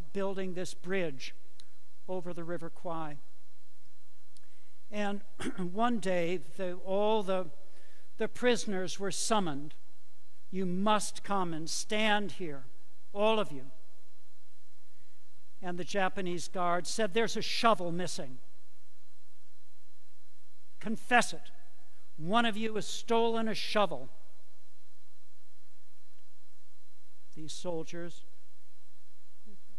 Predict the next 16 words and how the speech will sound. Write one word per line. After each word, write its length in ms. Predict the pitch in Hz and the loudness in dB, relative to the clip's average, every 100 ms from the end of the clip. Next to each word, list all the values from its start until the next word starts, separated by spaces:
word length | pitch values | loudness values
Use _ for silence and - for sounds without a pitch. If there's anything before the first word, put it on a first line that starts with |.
| - | 0
"We, 140 | 175 165 - - - 165 - - - - | 0 -2 -2 -2 -2 -2 -2 0 0 0
we 100 | 185 | 0
didn't 280 | 220 202 | 0 0
take 200 | - 202 | 0 0
a 60 | - | 0
shovel. 240 | - 208 | 0 0
There's 180 | 185 170 | 0 0
no 160 | 185 190 | 0 0
shovel." 340 | - 185 180 | 0 0 0
Mi-, 140 | 170 160 - - | 0 0 0 0
the, 160 | 208 196 | 0 0
and 240 | 196 190 175 170 | 0 0 0 0
the 80 | 196 | 0
Japanese 720 | - 214 196 196 190 180 - - - - | 2 2 2 2 0 0 0 0 0 0
soldier 580 | - 202 190 185 175 165 - - - - - - - - - - - - - - - - | 2 2 2 0 0 0 0 0 0 0 0 0 0 0 0 0 0 0 0 0 0 0
screaming, 640 | - - - 220 170 131 | 0 0 0 0 0 0